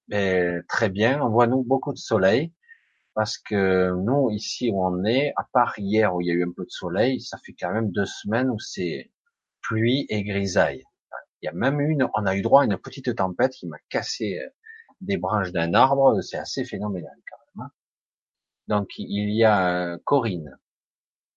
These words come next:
Il y a quelques décennies, c'est encore vivable en France. Ces colons n'ont pas les mêmes mœurs que nous. Il y a quelques décennies, c'était encore vivable. Ah, j'ai dû louper un truc. Ces colons n'ont pas la même vie que... Ah,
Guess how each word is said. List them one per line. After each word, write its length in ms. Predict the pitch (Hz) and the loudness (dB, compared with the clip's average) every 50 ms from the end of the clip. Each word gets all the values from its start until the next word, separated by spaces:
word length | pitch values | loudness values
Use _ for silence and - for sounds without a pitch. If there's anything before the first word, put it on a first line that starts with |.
| _ _ _ _ _ - - _ 117 | _ _ _ _ _ -14 -12 _ -4
Il 60 | 107 | 0
y 60 | 120 | 2
a 60 | 131 131 | 2 2
quelques 260 | 147 135 135 - 131 | 2 0 0 -2 -2
décennies, 560 | 123 123 120 - - 120 101 101 110 127 131 | -2 -2 -2 -2 -2 0 0 0 0 0 -2
c'est 260 | 131 - 117 92 - | -4 -6 -10 -6 -4
encore 380 | 101 95 92 - - 107 101 95 | -4 -4 -4 -4 -4 -4 -2 -4
vivable 460 | 98 92 90 98 107 120 120 117 104 | -6 -6 4 4 6 6 6 4 0
en 140 | 92 90 87 - | 0 -2 -4 -8
France. 480 | - - 117 117 131 139 135 - - 113 | -6 -2 -2 0 0 -2 -4 -6 -10 -14
Ces 280 | 107 - - - 107 - | -12 -8 -6 -6 -4 -2
colons 480 | - - 95 90 95 107 117 120 - _ - | -2 -2 0 2 2 2 0 -2 -6 _ -12
n'ont 260 | 92 92 87 85 85 - _ - | -10 -8 -8 -8 -10 -10 _ -4
pas 120 | 120 120 | -2 -2
les 120 | 113 98 95 | -2 -4 -4
mêmes 240 | 92 92 95 92 | -4 -4 -4 -4
mœurs 380 | 90 90 92 101 - 107 - - | -2 -2 -2 -2 -2 -2 -6 -10
que 120 | - - | -12 -10
nous. 240 | 95 90 85 82 - _ - - _ _ _ _ _ _ _ _ _ _ _ _ _ _ _ _ _ _ _ _ _ _ _ _ | -10 -10 -10 -12 -16 _ -20 -20 _ _ _ _ _ _ _ _ _ _ _ _ _ _ _ _ _ _ _ _ _ _ _ _
Il 220 | 101 95 95 98 117 | -10 -8 -6 -2 0
y 60 | 151 | 0
a 100 | 151 143 - _ | -2 -2 -4 _
quelques 420 | - 139 139 139 131 - - - 117 | -4 -4 -4 -4 -4 -8 -8 -6 -6
décennies, 920 | 101 104 120 131 120 117 - - - 101 95 92 92 101 117 139 156 156 156 _ _ | -6 -4 -6 -6 -6 -6 -8 -8 -6 -4 -4 -2 -2 -2 -2 -4 -6 -8 -12 _ _
c'était 300 | - - - - - 120 | -14 -12 -12 -8 -6 -6
encore 260 | 120 117 110 95 90 | -6 -2 -2 -2 -2
vivable. 240 | 87 85 95 101 - - | 0 -2 -2 -2 -2 -4
Ah, 60 | 92 90 | -4 -6
j'ai 100 | 95 87 | -6 -8
dû 100 | 92 101 | -6 -6
louper 280 | 127 131 - 165 147 | -6 -2 2 4 4
un 140 | 123 104 92 | 4 4 0
truc. 380 | - - - - 117 127 147 - - - _ _ _ _ _ _ _ _ _ _ _ _ _ _ _ _ _ _ _ | -4 -6 -6 -4 -4 -4 -4 -8 -12 -20 _ _ _ _ _ _ _ _ _ _ _ _ _ _ _ _ _ _ _
Ces 180 | - - 104 | -10 -8 -6
colons 280 | - - 98 98 113 127 | -2 0 2 2 2 0
n'ont 160 | 123 98 90 | 0 -2 -2
pas 140 | - - 113 | 0 0 2
la 120 | 113 104 | 2 2
même 240 | 101 104 104 101 98 | 0 0 -2 -4 -4
vie 160 | 98 107 107 | -6 -8 -8
que... 80 | - 113 - 131 | -8 -8 -4 0
Ah, 320 | 110 123 123 107 - - | 2 2 2 2 0 -4